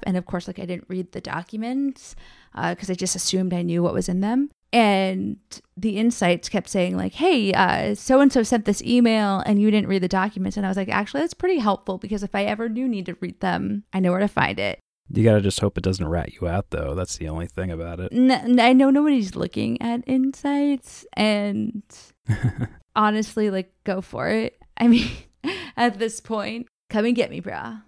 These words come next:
Speaker 2: Come at me.
Speaker 1: Come at me. I'm not that worried about it, though. But no, it does offer some other stuff, too, like upcoming meetings and just, like,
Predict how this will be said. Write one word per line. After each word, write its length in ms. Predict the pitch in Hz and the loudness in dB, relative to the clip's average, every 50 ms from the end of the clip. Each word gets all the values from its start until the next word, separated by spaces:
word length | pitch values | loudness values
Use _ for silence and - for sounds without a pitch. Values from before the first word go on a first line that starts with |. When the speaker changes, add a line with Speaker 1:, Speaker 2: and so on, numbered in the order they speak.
| _ _ | _ _
Speaker 2:
Come 200 | - - - 143 | -2 2 4 6
at 200 | 139 120 104 69 | 6 6 6 4
me. 220 | 98 92 95 - - _ _ | 0 -8 -8 -10 -14 _ _
Speaker 1:
Come 200 | - - 202 214 | -10 -6 -4 -4
at 220 | 226 208 - - - | -4 -4 -8 -12 -16
me. 60 | - _ _ _ _ _ | -20 _ _ _ _ _
I'm 140 | - 208 208 | -4 -2 0
not 240 | 190 180 165 160 - _ | 2 2 0 0 -4 _
that 180 | - - - - | -6 -6 -6 -6
worried 200 | - - - - | -8 -10 -10 -10
about 240 | - - - - - | -8 -8 -8 -10 -10
it, 120 | - - - - | -12 -12 -10 -8
though. 140 | - - - _ - - - - - - | -8 -10 -10 _ -20 -20 -20 -12 -2 4
But 120 | 262 262 | 4 6
no, 140 | 262 269 240 | 8 8 6
it 180 | 240 233 254 214 | 6 4 2 4
does 160 | 269 269 254 | 4 4 4
offer 320 | 254 202 196 - - 196 | 4 2 2 0 -2 -4
some 220 | 190 - - 185 185 | -2 0 0 0 2
other 180 | 175 165 175 | 2 0 0
stuff, 260 | 185 - - 190 - | -2 -2 -6 -8 -6
too, 120 | - - - | -4 -4 -4
like 180 | - - - | -4 -4 -4
upcoming 480 | - - 190 - 185 - - - 208 214 | -4 -6 -6 -4 -6 -6 -4 0 2 4
meetings 840 | 240 269 277 269 269 269 262 262 262 262 262 254 262 254 247 - | 4 4 4 4 4 4 4 4 4 4 6 6 4 4 2 0
and 140 | - 196 185 | 0 -2 0
just, 180 | 185 185 180 - | -2 -4 -6 -6
like, 200 | - - 196 | -8 -8 -10